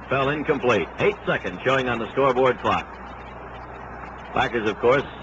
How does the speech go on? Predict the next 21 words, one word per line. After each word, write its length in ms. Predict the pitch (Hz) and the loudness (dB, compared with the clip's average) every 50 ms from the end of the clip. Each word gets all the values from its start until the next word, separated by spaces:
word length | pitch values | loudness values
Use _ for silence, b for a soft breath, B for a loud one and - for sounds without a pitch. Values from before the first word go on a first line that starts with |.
| - - - | -14 -10 -4
not 220 | 101 117 120 107 107 | -4 -2 -2 0 4
rushing 380 | 123 147 135 - 123 113 104 95 | 4 4 4 2 -2 -4 -4 -4
particularly 640 | 101 95 - - - - - 110 110 104 101 95 | -4 -2 0 0 0 0 0 -2 0 0 0 0
hard, 360 | 92 101 110 117 127 160 165 - - - - - - - - - - - - - - - - - - - - - - - - - - | 0 0 2 2 2 2 0 -2 -8 -14 -16 -16 -16 -16 -14 -14 -14 -14 -14 -14 -14 -14 -14 -14 -14 -14 -16 -14 -14 -14 -14 -8 -2
because 160 | 92 98 95 | -2 0 2
they 80 | 107 | 2
want 240 | 104 113 120 110 90 | 2 2 2 0 2
Tittle 200 | 123 131 131 120 | 2 2 2 2
to 80 | 107 101 - | 2 2 2
take 160 | 123 120 101 | 2 2 2
a 60 | 104 | 2
lot 160 | 110 120 120 | 2 4 2
of 100 | 117 - | 2 2
time 280 | - 139 151 147 131 113 | 0 0 2 2 0 0
on 100 | 104 101 | 0 0
these 140 | 98 95 - - | -2 -2 -2 0
pass 200 | 120 131 135 120 - - | 0 0 0 -2 -2 -2
plays. 260 | 98 92 87 85 82 73 - - - - - - - - - - - - - - - - - - - - - - - - - - - - - - - - - - - - 62 62 - - - - - - - - - - - - - - - - - | 0 0 0 0 -2 -4 -8 -12 -14 -14 -14 -14 -14 -14 -14 -14 -14 -14 -14 -14 -14 -16 -16 -16 -16 -16 -16 -16 -16 -16 -16 -16 -16 -16 -16 -16 -16 -16 -14 -14 -14 -14 -14 -14 -14 -14 -14 -14 -14 -14 -14 -16 -16 -16 -16 -16 -14 -14 -10 -4 -2
Now 120 | 110 135 | -2 0
the 80 | 131 120 | -2 0
Giants 360 | 98 120 123 131 135 127 - | 0 2 2 2 2 0 -2